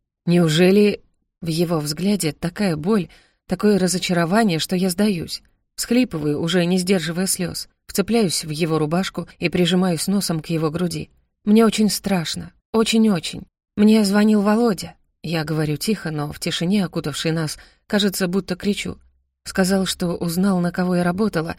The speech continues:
что это очень опасные люди, которые придут за мной и за Платоном. «И он, конечно же, пообещал помочь», едко спрашивает Адамиди. «Пообещал, сказал отправить своих людей, дал слово, что у него нас не тронут». «Ты согласилась?»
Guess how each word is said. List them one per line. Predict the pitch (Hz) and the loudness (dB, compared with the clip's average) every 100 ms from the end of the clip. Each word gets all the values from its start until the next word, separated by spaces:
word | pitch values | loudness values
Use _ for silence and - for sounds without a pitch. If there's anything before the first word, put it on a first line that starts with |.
| _ _ _ | _ _ _
что | - 208 | -2 0
это | 190 | 2
очень | 202 185 202 | 0 0 -2
опасные | 196 185 190 - 185 185 | -2 -2 -2 0 0 2
люди, | 226 208 156 - _ | 2 2 -2 -4 _
которые | - 202 202 202 | -6 0 2 2
придут | 202 208 233 175 | 4 2 2 0
за | 170 | 0
мной | 170 170 156 - _ | 0 -2 -4 -10 _
и | 185 185 | 2 4
за | 175 | 2
Платоном. | 170 185 180 185 156 151 _ _ _ - | -2 -4 0 -2 -2 -8 _ _ _ 0
«И | 175 | 4
он, | 165 214 220 | 6 6 6
конечно | 202 202 196 196 | 6 6 4 2
же, | 170 175 | 2 0
пообещал | 180 175 165 160 - 170 | 4 4 4 0 0 0
помочь», | 160 190 208 151 - - _ | 2 4 4 2 -6 -14 _
едко | 175 214 208 202 | 0 0 2 -2
спрашивает | 180 - 202 175 185 180 175 | -2 -2 -2 0 0 0 2
Адамиди. | 180 196 160 156 - _ _ _ _ | 2 2 -2 -6 -14 _ _ _ _
«Пообещал, | - 233 240 - - 202 190 | -2 2 2 2 2 0 -2
сказал | 185 - 175 190 | -8 -2 2 2
отправить | 202 196 - 208 196 | 0 -6 0 0 0
своих | - 190 180 | 0 -2 0
людей, | 202 196 196 151 - _ _ - | 0 2 0 -2 -14 _ _ 0
дал | 214 208 | 2 2
слово, | - 240 233 165 | 0 2 2 0
что | - 175 | -2 -2
у | 170 | 0
него | 180 202 | 0 2
нас | 214 190 - | 0 0 -2
не | 220 220 | 0 2
тронут». | 233 240 160 151 - _ _ _ _ | 2 0 0 -6 -16 _ _ _ _
«Ты | 185 175 156 | 2 4 2
согласилась?» | - 165 165 147 214 247 190 - | 0 2 2 0 -2 0 -2 -8